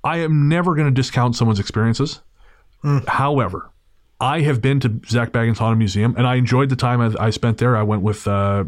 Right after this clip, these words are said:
Speaker 1: Shannon LeGros from Into the Fray Radio back in twenty eighteen.
Speaker 2: Hmm.
Speaker 1: I think it was twenty eighteen. And, and we had a great time. You know, we, we got there, there was no lineup,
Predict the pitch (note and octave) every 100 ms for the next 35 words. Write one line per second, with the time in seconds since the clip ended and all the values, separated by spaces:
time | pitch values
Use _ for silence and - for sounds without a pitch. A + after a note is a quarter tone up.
0 | - - C#3 C3 B2+ B2+ F#2 - G#2+ F#2+
1 | G#2 A#2 G2+ G#2+ G2+ G2 F#2 G2+ G2 -
2 | F#2+ F#2 - G#2 F#2+ F2 A#2+ F2 - _
3 | - - - C#3+ B2 A2+ D#3+ - F#2 F2+
4 | E2 B1+ - - D3+ F3+ F3 A#3 F#3 C3
5 | D3+ B2 F#2+ - - A2+ A2+ B2 B2 C3
6 | C3+ C3 B2+ B2 A2 F#2+ G2+ A#2 A2 G#2+
7 | A2 G#2+